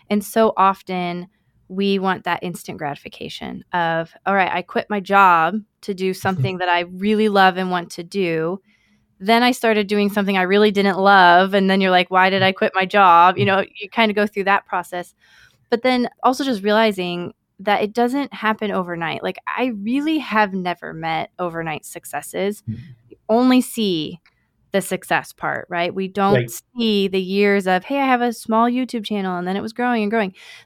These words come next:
Speaker 1: And then ten years from now, you're gonna be, you know, blowing up everywhere and people are like, "Oh my gosh, an overnight success." And you're like, "No, actually, you just weren't around for
Speaker 2: Mm-hmm.
Speaker 1: all of the other nights." So I love that idea that you're planting of,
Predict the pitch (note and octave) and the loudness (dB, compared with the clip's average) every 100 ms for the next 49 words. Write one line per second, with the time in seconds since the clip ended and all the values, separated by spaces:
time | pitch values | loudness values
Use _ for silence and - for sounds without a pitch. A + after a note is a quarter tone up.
0 | - A3 A#3+ A#3 - - B3+ A#3+ C4+ C4+ | -2 4 4 2 -4 0 2 2 0 0
1 | A3+ G3+ G3 G3+ G#3 G#3+ G#3+ G3+ G3+ G3 | 0 2 2 2 0 0 0 0 -2 -2
2 | F#3 F#3 F3+ F#3 G#3 A#3+ B3 B3 A3 G3 | -6 -6 -6 2 4 4 2 0 -2 -2
3 | G3 F#3+ G3 G3 G#3 G3 F#3+ C4 C4 A#3+ | 0 2 0 -2 -4 -4 0 2 4 4
4 | B3+ A#3+ G3 F#3 A3 G#3+ G3+ F#3 - - | 2 2 -4 0 0 2 0 -2 -4 -12
5 | - - C#4+ - G#3+ G#3 G3+ F#3+ _ - | -6 2 2 2 0 4 4 2 _ -20
6 | - - C#4 E4+ B3+ C#4 C#4 C4 B3 C4+ | -12 2 6 8 6 4 -2 0 0 -2
7 | A#3 B3 G3+ G3 G3+ B3 F3 F#3+ - G3+ | 0 2 2 4 6 6 4 -2 -2 0
8 | A#2+ F#3+ F#3 F#3 F#3+ F#3 F#3+ E3+ E3 E3 | 4 6 8 8 4 2 0 0 -2 0
9 | F3 E3+ E3 - - _ _ _ _ - | 0 0 -4 -10 -20 _ _ _ _ -2
10 | A#3 A3 G#3+ A3+ A3+ G#3+ F#3+ F3+ - F3+ | 4 4 6 6 6 0 -2 0 0 -4
11 | F#3 F#3+ F3+ F3 F3+ _ _ F#3+ F3+ E3+ | -4 -2 0 0 -4 _ _ -6 -6 -8
12 | - F#3 F3+ F3 E3+ D#3+ | -6 -6 -6 -8 -6 -8